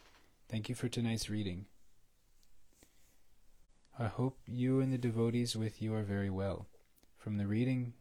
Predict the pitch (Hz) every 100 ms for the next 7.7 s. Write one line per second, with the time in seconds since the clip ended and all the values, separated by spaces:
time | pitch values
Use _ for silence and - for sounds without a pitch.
0 | - - - 113 113 113 107 104 - 107
1 | 107 117 - 98 95 110 - - - -
2 | 107 107 120 127 117 123 123 120 117 110
3 | 107 101 104 107 113 139 107 104 131 123
4 | 113 - 127 135 131 131 - 123 113 117
5 | 120 113 104 107 117 92 101 - - -
6 | 107 107 110 - 107 107 - 101 - 92
7 | - 85 - 110 90 -